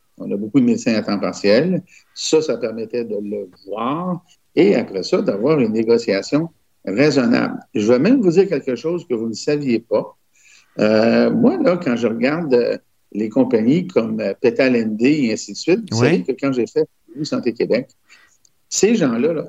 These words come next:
Speaker 1: je m'excuse, quand j'ai fait la loi, ces gens-là sont venus en commission parlementaire, c'était les derniers à venir,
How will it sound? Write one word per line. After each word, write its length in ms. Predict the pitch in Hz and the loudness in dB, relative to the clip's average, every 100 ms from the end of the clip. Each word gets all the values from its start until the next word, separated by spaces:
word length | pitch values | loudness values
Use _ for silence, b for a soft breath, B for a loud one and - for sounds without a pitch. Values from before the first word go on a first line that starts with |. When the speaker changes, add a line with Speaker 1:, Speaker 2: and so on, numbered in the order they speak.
| - | -10
Speaker 1:
je 140 | 104 | -8
m'excuse, 420 | 117 - 120 - | -8 -6 -8 -8
quand 180 | - 175 | -4 -2
j'ai 160 | 185 127 | 0 0
fait 200 | - 165 | 2 2
la 160 | 113 | 2
loi, 360 | 104 104 110 - _ _ b b b b b b | -2 -2 -2 -4 _ _ b b b b b b
ces 220 | - 139 | 2 4
gens-là 300 | 135 131 160 | 4 4 4
sont 220 | - 127 | 2 0
venus 140 | 117 160 | 0 0
en 40 | |
commission 340 | 160 117 135 - | -2 -4 -4 -2
parlementaire, 600 | 123 120 117 117 190 202 | 0 0 -2 0 -2 0
c'était 340 | 139 131 165 | 0 2 4
les 240 | 151 117 113 - | 4 4 2 0
derniers 580 | 160 147 131 127 120 98 | 0 2 2 2 2 0
à 80 | |
venir, 340 | 87 - 95 | -6 -10 -10